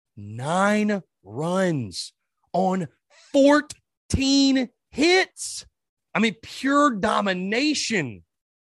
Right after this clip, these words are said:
So let's do the math here. That's nine, eighteen runs, and that is seventeen, thirty-one hits in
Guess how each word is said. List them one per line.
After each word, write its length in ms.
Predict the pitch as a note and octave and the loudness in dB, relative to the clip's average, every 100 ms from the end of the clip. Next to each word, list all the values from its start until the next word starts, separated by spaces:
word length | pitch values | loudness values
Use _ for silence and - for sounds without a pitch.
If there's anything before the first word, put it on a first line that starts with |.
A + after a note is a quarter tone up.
| _ _ _ - | _ _ _ -4
So 100 | A#3 | -4
let's 140 | A#3 | 0
do 80 | B3 | 0
the 80 | A3 | 2
math 240 | G#3+ F#3+ | 2 0
here. 120 | E3 | 0
That's 220 | C#3+ D3+ | 0 -2
nine, 580 | D3+ E3+ G3 G#3+ A3+ A3 - G3 | -4 -2 0 2 0 -2 -6 -8
eighteen 580 | B3+ - - A#3 A#3+ | -8 -8 -8 -4 -2
runs, 720 | A3 G#3 D#3+ B2 D3+ - - _ _ _ _ _ _ _ C#3 | 0 2 2 0 -4 -12 -20 _ _ _ _ _ _ _ -4
and 160 | D3+ | 0
that 160 | F3+ F#3+ | 2 4
is 420 | F#3+ F#3 F3+ D3 - | 4 4 2 -2 -14
seventeen, 1120 | - - G3+ G#3 G#3 - G3+ G3+ G3+ F#3+ F3+ - _ _ _ _ _ _ _ - - | -12 -2 0 0 -4 -6 -6 -4 -2 -4 -6 -10 _ _ _ _ _ _ _ -20 -4
thirty-one 760 | B3+ C4 D4 D#4+ C4 A#3+ B3 B3+ | 2 2 2 0 0 0 0 0
hits 480 | A3 F3 G#3 G#3+ - | -2 0 0 0 -8
in 220 | D#3+ C#3+ | -12 -12